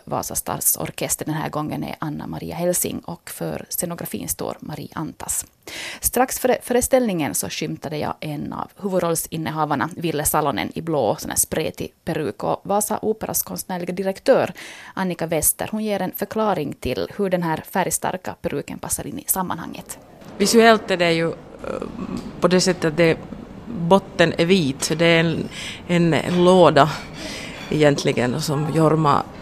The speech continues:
Speaker 2: Uotinen och Maria Antman hade tankar att det var en,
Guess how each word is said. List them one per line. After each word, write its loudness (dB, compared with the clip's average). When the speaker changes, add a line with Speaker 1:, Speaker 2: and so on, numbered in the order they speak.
Speaker 2:
Uotinen 2
och 2
Maria 2
Antman 2
hade 0
tankar 4
att 0
det 4
var 6
en, 2